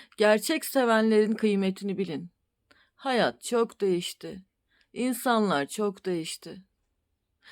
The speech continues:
Merhametinizi kaybetmeyin. Karakterinizi, duruşunuzu kaybetmeyin.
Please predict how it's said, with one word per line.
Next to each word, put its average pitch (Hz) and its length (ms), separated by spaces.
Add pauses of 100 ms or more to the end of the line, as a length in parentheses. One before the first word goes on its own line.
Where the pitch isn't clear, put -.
(180)
Merhametinizi 226 760
kaybetmeyin. 202 880 (320)
Karakterinizi, 269 920
duruşunuzu 262 600
kaybetmeyin. 233 1000